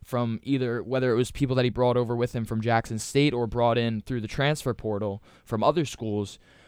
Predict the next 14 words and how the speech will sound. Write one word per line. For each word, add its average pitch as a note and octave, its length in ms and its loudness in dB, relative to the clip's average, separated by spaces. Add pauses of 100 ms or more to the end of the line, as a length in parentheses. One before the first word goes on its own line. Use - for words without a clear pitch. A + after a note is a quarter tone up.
(140)
you D#3 120 0
can't G#3+ 360 2
clear F3 340 6
house C#3+ 340 8
on D3 100 2
a A#2 40 0
program C#3 640 2 (100)
and C3 140 -2
then B2 140 0
completely, A#2+ 800 0 (480)
completely C3+ 640 2 (200)
drop C3+ 280 6
an A#2+ 120 -2
egg A#2+ 360 4